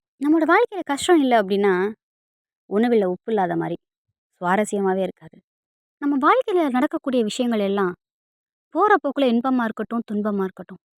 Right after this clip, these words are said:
அதன் வழியில போக விட்டுட்டா அதுல நம்ம பயன் செஞ்சு போயிடலாம். இது ஏன் நடக்குது, இது ஏன் இப்படி நடக்குது, நம்ம நம்மளே தாழ்த்தி பேசிக்கிட்டா அது நம்ம தலைக்கு மேலே ஏறிடும்.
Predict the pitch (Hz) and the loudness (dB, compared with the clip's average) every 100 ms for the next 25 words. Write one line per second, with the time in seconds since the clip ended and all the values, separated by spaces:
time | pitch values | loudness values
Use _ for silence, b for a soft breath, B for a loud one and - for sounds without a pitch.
0 | _ _ _ _ _ 247 311 349 415 427 | _ _ _ _ _ 2 6 6 6 4
1 | 311 269 277 240 226 208 190 190 _ _ | 2 2 2 2 2 2 2 -4 _ _
2 | _ _ _ _ _ 196 208 208 196 196 | _ _ _ _ _ -8 -4 -2 -4 -2
3 | 214 214 190 185 180 170 170 - _ _ | -4 -4 -6 -6 -6 -6 -10 -14 _ _
4 | _ _ _ _ 233 233 285 427 392 330 | _ _ _ _ -4 2 4 6 4 4
5 | 294 269 240 240 269 262 220 214 - 220 | 0 0 0 2 0 0 -4 -4 -4 -4
6 | 208 208 233 220 208 214 190 196 - 196 | -2 0 0 0 -2 -2 -2 -2 -6 -12
7 | - 185 180 165 180 _ _ _ _ _ | -8 -10 -6 -8 -10 _ _ _ _ _
8 | _ 156 175 180 180 185 220 254 240 202 | _ -4 0 2 0 0 -2 0 -2 0
9 | 190 180 175 170 | -2 -4 -6 -10